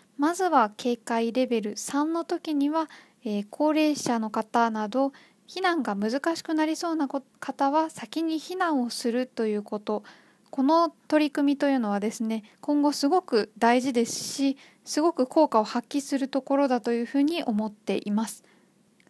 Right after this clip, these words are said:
そしてレベル四ですが、この段階になると全員避難ということになります。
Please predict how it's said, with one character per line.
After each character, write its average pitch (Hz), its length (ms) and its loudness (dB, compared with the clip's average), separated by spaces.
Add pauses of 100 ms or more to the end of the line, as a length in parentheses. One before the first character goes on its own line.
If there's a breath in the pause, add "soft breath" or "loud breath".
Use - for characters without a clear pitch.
(360 soft breath)
そ 254 220 -4
し - 220 -10
て 294 260 -4
レ 240 180 -2
ベ 311 180 -2
ル 330 220 -2
四 359 340 -2
で 262 120 0
す - 180 -12
が、 269 220 0 (240 soft breath)
こ 294 120 -8
の 320 100 -2
段 359 200 -2
階 339 200 -6
に 330 100 -4
な 330 140 -2
る 277 100 -2
と 285 240 -4
全 277 460 2
員 277 220 2
避 339 220 -6
難 320 260 -2
と 233 140 -4
い 220 80 -2
う 208 60 -6
こ 214 120 -8
と 285 160 -4
に 254 200 0
な 214 140 -4
り 202 100 -4
ま 208 180 -4
す。 - 120 -18